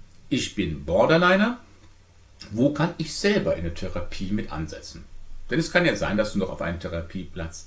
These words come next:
wartest oder du in einer Therapie bist und sie geht dir nicht schnell genug oder, oder, oder. Die Gründe können mannigfaltig sein.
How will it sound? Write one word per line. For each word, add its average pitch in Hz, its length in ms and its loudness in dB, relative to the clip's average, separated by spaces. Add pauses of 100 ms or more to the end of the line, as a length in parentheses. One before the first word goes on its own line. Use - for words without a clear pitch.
wartest 82 640 -2 (920)
oder 131 140 8
du 127 100 4
in 117 180 -2
einer 101 180 2
Therapie 101 420 0
bist 143 360 2
und 113 140 4
sie 95 120 -4
geht 82 200 -4
dir 80 60 -2
nicht 76 140 -6
schnell 170 240 4
genug 151 300 2
oder, 113 260 0
oder, - 220 -2
oder. 87 160 -6
Die 82 260 -4 (320)
Gründe 156 320 6
können 117 300 -2
mannigfaltig 82 640 0
sein. 73 200 -12